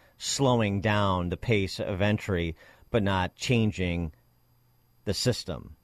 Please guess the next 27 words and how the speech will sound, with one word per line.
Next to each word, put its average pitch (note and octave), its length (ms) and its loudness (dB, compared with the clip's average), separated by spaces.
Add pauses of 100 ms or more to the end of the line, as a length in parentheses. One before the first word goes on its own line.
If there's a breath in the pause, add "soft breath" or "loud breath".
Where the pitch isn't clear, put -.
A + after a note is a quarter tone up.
(800)
you F#2+ 80 -4
know, F2+ 80 0
from F#2+ 440 0 (300 soft breath)
a A2 80 2
flood A2 720 2
to G2 540 2 (200)
a - 80 -6
stream. G#2 680 0 (3000)
I C3 60 4
mean, D3 120 4
just E3 180 -2
explain F3 420 0
to F3 100 -2
me C3+ 160 4
how B2 180 4
the, C3 160 2
how A#2 340 4
the, G#2+ 180 -2
the G2+ 140 -4
people C#3+ 440 2
that A2 260 4
have G#2+ 240 0
been, G#2+ 300 2 (960 soft breath)
uh, D#2 160 -6
promoting C3 720 2 (1120)
open C3+ 280 2
borders A2+ 680 0